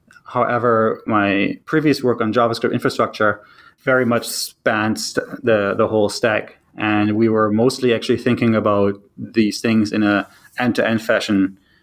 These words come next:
where what happens on the client side is just, you know, a, a small part, but everything has to fit together end to end.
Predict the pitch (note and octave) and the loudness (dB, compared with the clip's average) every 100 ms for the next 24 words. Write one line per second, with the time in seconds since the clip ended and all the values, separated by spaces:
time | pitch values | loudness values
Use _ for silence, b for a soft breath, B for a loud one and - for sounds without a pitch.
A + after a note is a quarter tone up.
0 | b A2 G2+ G2+ F#2+ - _ _ A#2 A#2+ | b -2 2 2 0 -4 _ _ -2 -2
1 | A2+ A#2 A#2+ A#2 A2+ G#2+ - C#3+ C3 - | 0 -2 0 0 0 -2 0 0 0 -2
2 | A2+ G#2 - G#2+ - - - _ - A#2+ | 0 0 -2 -4 -4 -10 -14 _ -4 -4
3 | - A2 G2 F#2+ - A2+ A2 A#2+ A2 A2+ | 0 0 0 -2 -2 -2 0 -2 0 0
4 | G#2 - G#2+ G2+ - G#2 G#2+ A2 A#2 A2 | 0 0 0 0 -2 -2 0 0 0 0
5 | G#2 - G#2+ - - A#2 G#2+ G#2+ G#2 - | 0 0 -2 -2 -4 -4 -2 0 0 -2
6 | - - - - | -2 -2 -4 -10